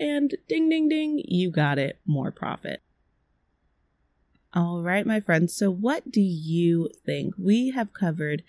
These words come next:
the top three benefits of having a diverse team, our productivity, our creativity, and our profit.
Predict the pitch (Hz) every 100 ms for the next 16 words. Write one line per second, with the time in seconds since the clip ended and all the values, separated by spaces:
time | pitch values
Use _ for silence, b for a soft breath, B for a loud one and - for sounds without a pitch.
0 | b - 165 - - 277 285 - - 220
1 | 196 170 165 165 - 156 - - - 156
2 | 147 147 - - 190 180 180 180 - 151
3 | 143 143 143 160 202 - - 170 160 156
4 | 170 b - 143 - 147 135 - - 254
5 | 240 226 220 214 - 160 - 139 - -
6 | 214 202 185 185 - 156 - - - -
7 | 185 185 180 175